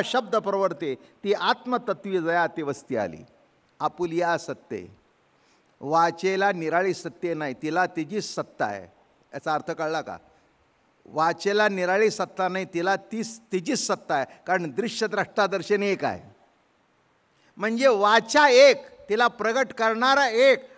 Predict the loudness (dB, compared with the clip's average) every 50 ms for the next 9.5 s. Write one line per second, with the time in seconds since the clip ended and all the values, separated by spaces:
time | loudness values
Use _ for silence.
0 | -6 -2 0 0 0 -2 -2 -4 -8 -8 -4 0 0 2 4 4 2 2 4 4
1 | 4 4 6 4 4 4 4 4 4 10 10 10 10 10 4 -4 -4 -4 -2 -2
2 | -2 -2 -2 -6 -4 0 4 4 4 4 2 -2 -6 -10 -18 -20 -20 _ _ _
3 | _ _ _ _ _ _ _ _ _ _ _ _ _ _ _ _ _ _ _ _
4 | _ _ _ -4 -4 0 0 0 0 2 2 6 6 6 6 6 4 -2 -2 -6
5 | -10 -20 -20 _ _ _ _ _ _ _ _ _ _ _ _ _ _ _ _ _
6 | _ _ _ _ _ _ _ _ _ _ _ _ _ _ _ _ _ _ _ -2
7 | 2 2 4 6 6 4 2 0 -8 -10 -6 0 0 0 0 0 -2 -2 -2 -2
8 | -6 -4 -4 -4 -4 -4 -6 -12 -18 -18 _ _ _ _ _ _ _ -8 -4 -2
9 | 4 10 12 12 12 12 10 6 -2